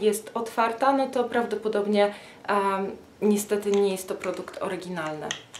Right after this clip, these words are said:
Także na opakowaniu szczotki Clarisonic powinniście znaleźć naklejkę z numerem seryjnym, a moja szczotka z eBaya nie miała takiej naklejki, a możecie ją znaleźć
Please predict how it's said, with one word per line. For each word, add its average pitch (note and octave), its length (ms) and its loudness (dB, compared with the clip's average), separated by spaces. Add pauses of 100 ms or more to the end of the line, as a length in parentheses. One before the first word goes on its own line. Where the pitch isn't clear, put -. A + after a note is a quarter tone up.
(300)
Także C#4 320 4
na C4 200 6
opakowaniu B3+ 560 6
szczotki - 400 -6
Clarisonic G#3+ 680 -2
powinniście B3 800 0
znaleźć A3 540 0
naklejkę A#3 520 2
z A3 80 -2
numerem G3+ 400 0
seryjnym, F#3+ 680 0 (340)
a G#3 340 6
moja A3+ 540 8
szczotka A3 360 0
z G3+ 100 -2
eBaya G#3+ 440 4
nie A3 180 4
miała A3 300 6
takiej F3+ 300 -8
naklejki, F3+ 680 -2 (420)
a F3+ 400 0
możecie C4 400 0
ją A3+ 140 6
znaleźć G3+ 720 2